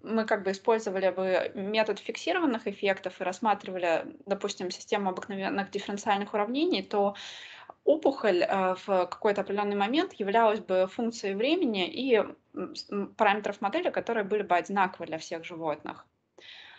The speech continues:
Когда мы говорим о, эм, моделях смешанных эффектов, у нас немножко более сложная ситуация. У нас помимо фиксированных эффектов есть ещё и индивидуальные эффекты. То есть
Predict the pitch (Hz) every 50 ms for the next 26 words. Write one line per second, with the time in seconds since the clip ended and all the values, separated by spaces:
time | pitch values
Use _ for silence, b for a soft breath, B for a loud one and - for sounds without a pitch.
0 | B B B B B _ _ _ _ 202 196 196 233 247 240 240 220 220 220 233
1 | 247 247 233 208 - - 208 214 214 214 208 196 - - 208 202 196 196 196 190
2 | - - - - - - - - - 202 202 196 226 226 226 226 - - 269 330
3 | - - - 247 - - 196 196 - 269 349 - - 277 - 202 196 214 233 -
4 | - - 220 220 214 220 214 - - 208 196 220 220 214 208 196 180 175 180 -
5 | - - - - - - - - - 233 226 220 226 208 175 175 190 - - 240
6 | 302 392 - - 269 214 190 185 196 - - - 220 214 220 226 226 214 208 202
7 | 190 180 - - - - 226 - - - 311 349 320 269 233 233 - 202 - -
8 | 220 214 214 - - - - - 185 220 254 254 - 226 - - - 226 202 -
9 | - 202 202 202 196 208 202 202 196 208 208 214 202 185 175 170 160 147 147 156
10 | 156 156 160 - - 160 143 - - - - - - 196 B B B B B B
11 | B B B - 190 190 - -